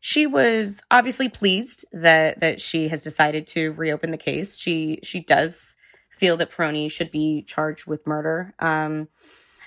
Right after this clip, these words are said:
she is, she was a bit disappointed that, um, O'Malley decided to make the announcement during the press conference and rather than speaking with the family first. Uh, but she said ultimately this is a testament to how the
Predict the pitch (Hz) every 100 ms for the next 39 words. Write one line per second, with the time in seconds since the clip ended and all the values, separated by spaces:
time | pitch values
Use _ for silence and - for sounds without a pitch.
0 | _ - 170 196 - 240 226 220 - -
1 | 190 185 185 180 180 185 - - - 196
2 | 214 269 240 214 269 277 262 247 247 226
3 | 233 247 240 180 175 170 165 - 170 165
4 | 160 160 - 175 160 160 160 160 156 160
5 | 156 151 160 156 156 - 151 - 151 151
6 | 151 151 _ - - - - 165 165 165
7 | 170 170 156 147 160 156 151 151 156 156
8 | - 156 151 156 151 - - 175 185 180
9 | - 170 165 170 - - - - - -
10 | - 180 175 175 202 247 - 233 220 220
11 | 240 - 196 180 175 175 180 175 - 170
12 | - 165 - - 165 156 156 151 _ _
13 | - 151 151 151 151 151 147